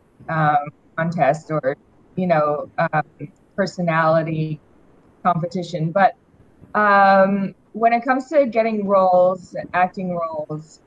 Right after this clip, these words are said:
um, it still really majorly depends on your talent combined with who your agent is, who represents you, um,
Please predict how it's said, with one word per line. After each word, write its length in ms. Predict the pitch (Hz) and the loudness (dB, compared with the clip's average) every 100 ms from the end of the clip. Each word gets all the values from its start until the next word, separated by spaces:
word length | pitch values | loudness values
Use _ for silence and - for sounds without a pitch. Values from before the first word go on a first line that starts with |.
| - | -12
um, 400 | 160 160 160 156 | -8 -8 -8 -8
it 140 | 208 196 | -8 -10
still 400 | - 277 269 247 | -6 2 2 2
really 320 | 233 208 208 | 0 0 -2
majorly 720 | 180 170 175 196 196 196 196 | -4 -6 -6 -6 -6 -6 -8
depends 560 | 180 170 180 175 175 156 | -8 -6 -6 -4 -6 -6
on 540 | - 165 165 156 160 156 _ _ _ _ _ _ _ _ - | -4 -6 -8 -10 -10 -10 _ _ _ _ _ _ _ _ -6
your 140 | 190 | -6
talent 800 | 160 202 202 214 214 208 202 - | -4 -2 2 2 2 0 -2 -10
combined 540 | - 190 185 180 180 175 | -10 0 2 2 2 -2
with 380 | 180 170 170 _ _ _ _ _ 190 180 | -2 -4 -8 _ _ _ _ _ -10 -8
who 140 | 208 | -4
your 180 | 190 175 | -2 -4
agent 460 | 175 180 196 202 - | -4 -6 -4 -4 -4
is, 520 | - 202 208 202 - | -4 -2 -2 -6 -10
who 140 | 196 180 | -8 0
represents 640 | 180 180 170 160 170 170 | 0 0 -4 -2 -4 -6
you, 360 | 196 196 202 - _ - - - | -6 -4 -6 -10 _ -20 -20 -6
um, 580 | 170 160 160 156 156 147 | -2 0 0 0 -2 -4